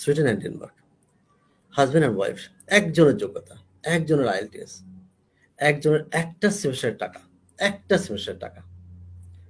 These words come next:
এটা নিয়ে ঠিক এই দেশগুলোতে একসাথে যাওয়ার সুযোগ। শুধু বিমান ভাড়াটা বেশি লাগে এবং দুইজন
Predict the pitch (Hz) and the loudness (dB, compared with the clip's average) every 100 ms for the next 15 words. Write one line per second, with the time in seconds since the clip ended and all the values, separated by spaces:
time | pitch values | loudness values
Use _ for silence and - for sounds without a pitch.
0 | _ _ _ - 170 175 214 208 220 294 | _ _ _ 0 2 8 10 10 8 4
1 | - _ _ _ _ _ _ _ _ _ | -10 _ _ _ _ _ _ _ _ _
2 | _ _ _ - - _ _ 165 175 147 | _ _ _ -8 -8 _ _ -2 0 0
3 | 131 123 123 - - 160 - - 170 113 | 0 -2 -2 -2 -6 -8 -6 -6 -6 -6
4 | 101 95 87 90 - - - _ _ _ | -6 -8 -14 -18 -18 -20 -20 _ _ _
5 | _ _ _ _ _ _ 196 180 127 131 | _ _ _ _ _ _ -6 -6 -4 -4
6 | 127 123 117 107 107 127 131 170 - _ | -2 -4 -4 -6 -4 -4 -4 -6 -10 _
7 | _ _ _ - 151 143 160 220 220 | _ _ _ -10 -8 -4 -2 2 4